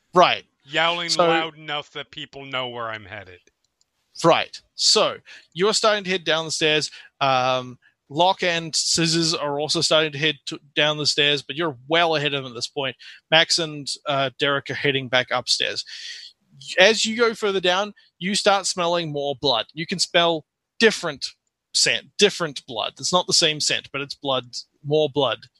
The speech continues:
Speaker 2: Great.
Speaker 1: You get down into the foyer, and there are four guards, and they are all also dead.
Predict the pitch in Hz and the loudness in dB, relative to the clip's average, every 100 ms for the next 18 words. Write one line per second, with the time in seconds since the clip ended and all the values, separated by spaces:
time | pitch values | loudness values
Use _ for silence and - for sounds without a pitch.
0 | - - 127 123 127 104 107 - - _ | -18 -14 -12 -6 -4 -6 -12 -20 -20 _
1 | _ 139 170 214 196 214 196 196 190 185 | _ -2 2 4 4 4 4 2 0 -2
2 | 180 - 165 143 110 - 147 160 165 170 | -2 -2 0 0 0 -2 -2 0 2 4
3 | 165 160 160 156 _ _ _ - - 185 | 4 2 2 -2 _ _ _ -20 -10 -2
4 | 196 220 226 214 _ 180 147 - 131 196 | 0 2 2 0 _ 0 2 0 -6 -2
5 | - - - _ _ _ _ _ _ _ | 0 0 -6 _ _ _ _ _ _ _
6 | _ - _ _ - 147 147 135 208 214 | _ -18 _ _ 2 2 2 2 4 4
7 | 202 180 180 175 151 170 - 160 139 - | 0 -4 -6 -6 -4 -4 0 0 0 -2
8 | - - | -4 -8